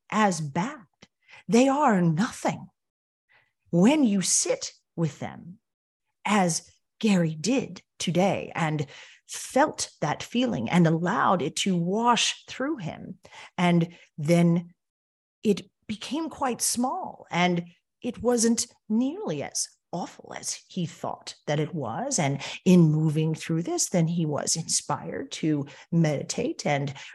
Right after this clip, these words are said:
remembered a megahertz that he thought perhaps would be perfect for this.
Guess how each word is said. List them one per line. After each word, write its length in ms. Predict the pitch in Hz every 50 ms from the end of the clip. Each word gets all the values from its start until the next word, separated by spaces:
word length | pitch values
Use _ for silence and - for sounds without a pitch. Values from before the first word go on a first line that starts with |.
| - -
remembered 680 | 156 160 160 156 151 156 151 156 143 156 151 143 139
a 300 | 123 110 117 - - 180 - - - _ -
megahertz 720 | 165 165 160 151 - - 147 - - - 349 - - -
that 280 | - - - - - - - - - _ _ _ _
he 360 | - - - 151 151 - - -
thought 360 | - - 123 - - - -
perhaps 520 | - - 165 139 151 147 131 - - - -
would 140 | 160 147 135
be 100 | 147 143
perfect 500 | 143 - - 170 160 - - 147 - -
for 200 | - - 160 156
this. 320 | 170 208 302 302 - -